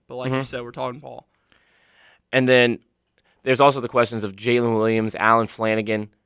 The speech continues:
Speaker 2: who's gonna come back, who's gonna use their covid year. Um, Zep's gone, so that's only one roster spot open. Stretch is also a senior who is on scholarship.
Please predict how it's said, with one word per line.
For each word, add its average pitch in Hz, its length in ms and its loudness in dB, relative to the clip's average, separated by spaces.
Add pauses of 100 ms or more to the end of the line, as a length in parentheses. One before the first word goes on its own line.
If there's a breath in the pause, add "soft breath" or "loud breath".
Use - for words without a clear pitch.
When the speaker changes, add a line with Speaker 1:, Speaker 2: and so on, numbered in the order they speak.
(140)
Speaker 2:
who's 127 280 -2
gonna 110 160 -6
come 113 260 -4
back, 101 280 2
who's 117 180 -8
gonna 110 140 -8
use 107 160 -8
their 104 100 -8
covid 104 340 -4
year. 101 300 -2 (140)
Um, 101 420 0 (560 soft breath)
Zep's 120 320 0
gone, 107 300 2
so 117 80 -4
that's 110 120 0
only 113 180 0
one 110 280 -2
roster 107 340 2
spot 98 300 -2
open. 95 400 -6 (720)
Stretch 117 460 0
is 117 100 -6
also 113 260 0
a 101 40 -10
senior 110 340 -6
who 104 140 -2
is 98 80 -2
on 101 160 0
scholarship. 98 640 -4